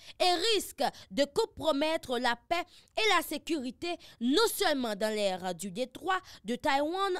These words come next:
mais encore dans toute la région Indo-Pacifique. Selon le ministre haïtien des Affaires étrangères, Jean-Victor Généus, le différend Pékin-Taïwan est un conflit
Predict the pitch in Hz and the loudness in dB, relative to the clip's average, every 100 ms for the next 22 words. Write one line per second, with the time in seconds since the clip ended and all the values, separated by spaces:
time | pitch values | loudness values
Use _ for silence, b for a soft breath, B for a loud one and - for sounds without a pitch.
0 | - 339 415 - 254 247 - 285 277 262 | -6 -2 -2 -2 -6 -6 -6 -4 -4 -6
1 | 285 B B 190 262 262 262 - - 285 | -8 B B 0 0 0 -4 -4 -4 -2
2 | 311 233 185 - 233 226 B - - 311 | -2 -2 -4 -4 -6 -8 B -14 -4 -4
3 | 175 160 202 190 _ - 302 - 208 - | -4 -2 -2 -4 _ -4 -4 -4 -12 -14
4 | 160 - - B B B - 294 302 294 | -20 -20 -20 B B B 2 4 6 4
5 | 285 320 320 294 - 262 - 302 285 - | 2 0 -2 -4 -6 -6 -2 0 -2 -4
6 | 302 277 277 262 247 233 - 254 226 269 | -2 0 0 -2 -6 -6 -6 -8 -6 -8
7 | 277 330 330 339 B B - 403 440 - | -6 -6 -6 -8 B B -4 -2 0 -2
8 | 370 302 262 240 240 285 269 285 359 - | 4 6 6 4 0 0 -2 0 0 -2
9 | 339 B B - 262 269 359 370 403 311 | -6 B B -2 -2 2 0 0 0 0
10 | 277 - 381 - 277 - 240 233 320 339 | -4 -2 -4 -4 -4 0 0 0 -2 -2
11 | 311 262 262 294 285 269 240 - 349 | -2 -4 -2 -4 -6 -8 -8 -4 -2